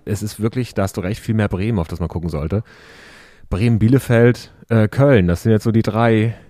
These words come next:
die drei nächsten. Augsburg und, und Mainz sind da schon relativ weit weg. Aber wenn jetzt, wenn Hertha noch, also zwei Spiele gewinnt von diesen dreien, die da noch ausstehen, dann sind das sechs Punkte, dann haben die zweiunddreißig und sind da auf jeden Fall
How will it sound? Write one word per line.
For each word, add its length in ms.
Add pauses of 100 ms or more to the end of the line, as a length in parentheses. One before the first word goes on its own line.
(100)
die 80
drei 220
nächsten. 560 (480)
Augsburg 640
und, 340
und 240
Mainz 320
sind 60
da 80
schon 140
relativ 260
weit 200
weg. 240 (440)
Aber 240
wenn 100
jetzt, 240
wenn 140
Hertha 260
noch, 180 (140)
also 160
zwei 400
Spiele 340
gewinnt 320
von 140
diesen 200
dreien, 320
die 80
da 100
noch 100
ausstehen, 640
dann 160
sind 100
das 120
sechs 200
Punkte, 340
dann 120
haben 100
die 60
zweiunddreißig 880
und 260
sind 240
da 80
auf 160
jeden 160
Fall 400